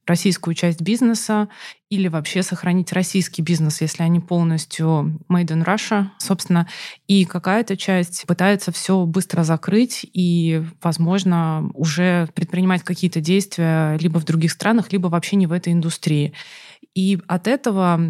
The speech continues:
зависит и в том числе состояние сотрудников. То есть у нас есть один вектор — это когда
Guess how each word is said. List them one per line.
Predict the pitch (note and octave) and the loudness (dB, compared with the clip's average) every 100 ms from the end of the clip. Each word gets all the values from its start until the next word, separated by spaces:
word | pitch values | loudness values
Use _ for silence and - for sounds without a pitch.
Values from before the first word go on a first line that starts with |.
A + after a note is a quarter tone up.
| D#3 | 0
зависит | F3+ F3+ A#3+ - F3 - - _ | 0 0 -2 -2 -4 -6 -12 _
и | F3+ F#3 | -2 0
в | F3+ | 0
том | G#3 G#3 | 2 0
числе | F#3 F#3+ | 0 -2
состояние | F3+ - F#3 F#3 F#3 | -2 -2 -2 0 2
сотрудников. | E3 F3 F3+ F3+ D#3+ D3 - _ _ _ _ _ _ | 0 -2 0 0 0 -2 -8 _ _ _ _ _ _
То | G3 | -2
есть | F#3 F3+ | -2 0
у | |
нас | G3 G3 - | 0 0 0
есть | F#3 F3+ - _ _ - - - | -2 -2 -4 _ _ -20 -20 -4
один | F#3+ F3 G3 | -2 2 2
вектор — | E3+ E3+ - E3 | 2 0 -2 -2
это | E3 F3 | -2 0
когда | F3 E3 F3 E3+ D#3+ | -2 0 0 0 0